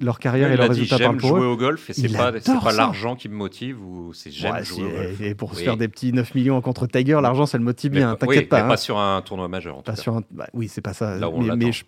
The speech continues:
Speaker 1: vraiment, je pense que c'est plus, ça a confirmé les efforts pour, euh, son amour du jeu, ils valent le coup encore plus. Et, euh, et voilà, puis gagner avec son frère, euh, en tant que cadet pour la première fois, parce que ça fait quand même un bout de temps qu'ils sont, qu'ils sont, ou, enfin, que l-, son frère, son frère cadet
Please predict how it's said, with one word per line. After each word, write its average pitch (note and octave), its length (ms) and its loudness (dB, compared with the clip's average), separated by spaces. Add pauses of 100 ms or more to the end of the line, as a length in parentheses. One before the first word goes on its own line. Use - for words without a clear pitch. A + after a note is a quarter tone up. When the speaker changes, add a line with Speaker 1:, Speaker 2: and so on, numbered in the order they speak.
(120)
Speaker 1:
vraiment, C3 380 4
je - 100 -4
pense C3 160 -4
que C3 60 -2
c'est B2 160 0
plus, - 180 -2
ça - 180 0
a A#2 60 0
confirmé D#3+ 720 2 (720)
les B2 340 4
efforts E3 520 4
pour, B2 380 2
euh, A#2+ 40 2
son C3 220 0
amour C3+ 240 4
du C3 140 2
jeu, D3+ 180 2
ils C3+ 140 2
valent B2 200 4
le A#2+ 280 2
coup D3 160 -2
encore B2 240 0
plus. D3+ 320 -4
Et, A2+ 180 0
euh, G#2+ 220 0
et A2+ 80 0
voilà, C3+ 200 2
puis B2 140 -6
gagner A#2+ 240 2
avec A#2 160 0
son A#2 120 -4
frère, B2+ 320 2
euh, G#2+ 160 -2 (580)
en A#2 100 -6
tant B2+ 140 0
que A#2+ 40 0
cadet C3 240 4
pour B2+ 140 0
la G#2+ 80 -2
première B2 280 -2
fois, C3 160 0
parce G#2+ 200 -6
que A2 80 -10
ça A2 120 -12
fait A#2 120 -8
quand A#2 120 -4
même A2+ 100 2
un A2+ 40 2
bout A#2 120 -2
de - 60 -6
temps B2+ 140 2
qu'ils A#2+ 160 -8
sont, A2 280 -2
qu'ils G#2 160 -8
sont, A2+ 100 -6
ou, G#2+ 480 -2
enfin, G#2 180 -8
que G#2 120 -6
l-, G2+ 400 -2
son - 160 -2
frère, A2+ 320 -2
son A2+ 120 -10
frère C3+ 200 -4
cadet B2 680 4